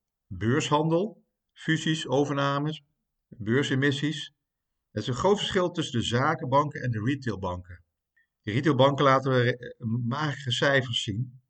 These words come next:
En de oorzaak is vaak last van de lage rente, problemen op de kredietafdeling, met kredietverstrekking. En natuurlijk, ze hebben geen zakenafdeling, zoals bijvoorbeeld Goldman Sachs,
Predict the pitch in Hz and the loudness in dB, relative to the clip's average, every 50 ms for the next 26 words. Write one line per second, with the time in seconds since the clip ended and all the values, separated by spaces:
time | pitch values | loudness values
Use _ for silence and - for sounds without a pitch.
0 | _ _ _ _ _ _ - 104 95 104 120 127 127 120 127 127 - - - - | _ _ _ _ _ _ -10 -8 -4 -2 0 2 2 2 0 -2 -4 -6 -2 0
1 | 131 123 123 123 120 123 - - _ _ _ _ _ _ _ _ _ - - 107 | 2 2 4 2 0 -2 -6 -16 _ _ _ _ _ _ _ _ _ -6 -2 0
2 | 117 123 - - 113 101 101 98 104 117 127 131 120 127 110 117 113 110 110 110 | 0 0 0 -2 -2 -2 0 2 4 4 4 4 4 2 4 4 4 4 2 2
3 | - 113 110 110 - _ _ _ _ _ _ _ _ _ _ _ - - 101 117 | 0 -2 -2 -2 -6 _ _ _ _ _ _ _ _ _ _ _ -10 -4 2 4
4 | 127 131 127 117 113 117 113 120 120 120 151 123 113 123 127 127 127 127 127 135 | 4 4 4 2 0 -2 -2 -2 -2 -2 -2 0 2 4 6 6 6 4 2 0
5 | 135 139 - - - 92 - 95 98 135 - - - - - 131 123 127 131 127 | -4 -6 -8 -18 -20 -20 -18 -14 -14 -12 -12 -12 -10 -4 -2 -2 -2 -2 -4 -6
6 | 131 - _ _ _ _ _ _ _ _ _ _ _ _ _ _ _ _ _ _ | -6 -8 _ _ _ _ _ _ _ _ _ _ _ _ _ _ _ _ _ _
7 | _ _ _ _ _ _ - 147 139 123 147 143 135 135 135 131 135 127 117 120 | _ _ _ _ _ _ -4 -4 -2 2 2 2 2 2 0 2 2 2 4 4
8 | - 143 131 127 127 131 123 117 123 131 131 - 120 117 110 107 110 110 107 110 | 4 6 4 4 4 4 4 6 6 4 2 0 0 0 0 2 2 4 4 4
9 | 107 113 123 120 120 - _ _ _ _ _ _ _ _ _ _ _ - - - | 4 2 0 -2 -4 -8 _ _ _ _ _ _ _ _ _ _ _ -10 -4 0
10 | 127 117 110 113 113 117 113 113 - 120 110 113 110 107 101 - - 104 101 107 | 0 0 2 2 0 0 0 2 2 2 2 2 2 -2 -4 -2 0 -2 -2 -2
11 | - - - - | -4 -8 -10 -12